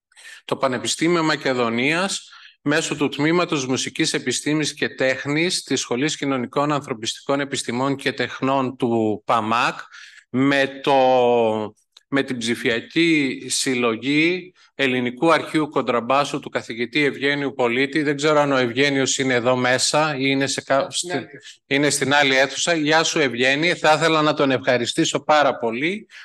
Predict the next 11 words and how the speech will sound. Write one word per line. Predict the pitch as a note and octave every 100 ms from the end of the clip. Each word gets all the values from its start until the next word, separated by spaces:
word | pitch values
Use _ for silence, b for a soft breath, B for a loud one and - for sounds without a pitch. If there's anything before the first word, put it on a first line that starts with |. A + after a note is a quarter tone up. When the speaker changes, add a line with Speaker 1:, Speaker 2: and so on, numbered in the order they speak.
| B
Speaker 1:
Ο | -
Ευγένιος, | C#3 B2+ D#3 F3 E3+ E3 D#3 - B B B B _
ε, | D3 D3
είναι | D3 E3 E3+
καθηγητής, | D#3+ C3+ C3 A#2 A#2+ F#3 G#3+ - - B B
αλλά | D3 D3+ D3 C#3 -
έχει | E3+ F3+ F3+ F3
μάθει | D3+ D3+ D#3+ D3+ - F#3 G#3 - -
καλύτερα | - D3+ C#3+ E3 E3 D3
από | C3+
εμάς | A#2+ B2 C3+ D3 C#3 -